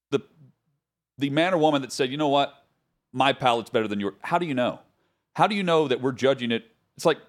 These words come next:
what's fashion? They, these, you know, the, these people that are older than, you know,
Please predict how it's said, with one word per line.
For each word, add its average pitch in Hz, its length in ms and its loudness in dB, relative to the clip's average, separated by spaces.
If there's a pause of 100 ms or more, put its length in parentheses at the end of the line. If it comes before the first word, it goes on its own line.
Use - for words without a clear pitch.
(460)
what's 147 260 0
fashion? 117 680 -4
They, 123 140 0
these, 113 360 -6 (920)
you 123 100 -2
know, 80 200 -6
the, 104 160 -6 (480)
these 123 440 -6 (260)
people 147 200 2
that 120 100 4
are 101 120 2 (1000)
older 151 340 4
than, 104 380 -2 (420)
you 123 80 0
know, 90 240 0